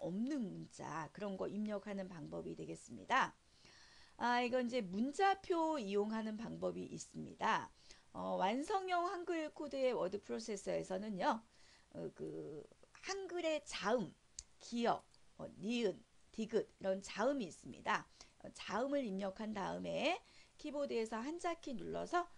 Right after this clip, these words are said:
특수문자 입력하는 방법도 사용을 하고 있고요. 이런 특수문자는, 어, 이제 뭐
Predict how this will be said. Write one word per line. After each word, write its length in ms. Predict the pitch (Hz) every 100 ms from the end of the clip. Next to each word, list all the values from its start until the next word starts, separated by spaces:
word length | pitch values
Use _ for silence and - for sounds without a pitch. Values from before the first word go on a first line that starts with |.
| - -
특수문자 720 | 381 - 403 285 185 - 165 -
입력하는 560 | 185 196 185 185 165
방법도 760 | - 170 143 151 - 262 302 359 - -
사용을 400 | - - 208 190
하고 200 | 196 -
있고요. 340 | - - 120 - - - - - - - -
이런 300 | 226 233 233
특수문자는, 840 | 403 - 415 370 269 247 370 190 - - - -
어, 540 | 208 214 220 220 220
이제 480 | 202 214 208 208 196 - -
뭐 480 | 160 165 160 147